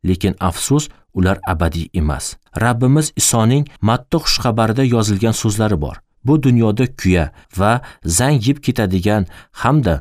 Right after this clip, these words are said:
o'g'ri teshib talaydigan xazinalarni jamlamanglar. Aksincha, kuya va zang yeb ketmaydigan, o'g'ri teshib talamaydigan u dunyoning xazinalarini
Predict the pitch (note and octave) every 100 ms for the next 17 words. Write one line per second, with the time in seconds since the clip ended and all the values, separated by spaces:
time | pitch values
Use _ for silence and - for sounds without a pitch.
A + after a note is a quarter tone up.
0 | - _ C#3 A#2 D#3 D#3 C3+ - D3+ -
1 | A2+ G#2+ G2 A#2 - G#2+ G#2+ G#2+ F#2+ F2
2 | D#2+ F#2+ - G2+ F#2 F#2 G#2+ F#2+ D2 A#1
3 | - _ - - - A2+ F#2 C#2+ - -
4 | _ _ - F2 F2+ - - - F#2 F#2
5 | D2+ G#2 C3+ A#2+ - G#2+ - F#2 E2+ D#2+
6 | F#2+ A#2+ - - _ - A2+ B2 D3 B2+
7 | - D3+ - G#2 G2+ F#2+ E2 E2 E2+ C#2+
8 | - - D#3 C3 B2 A2+ G2 G2 G2+ -
9 | G2+ G2+ G2+ F2+ F2 D#2+ E2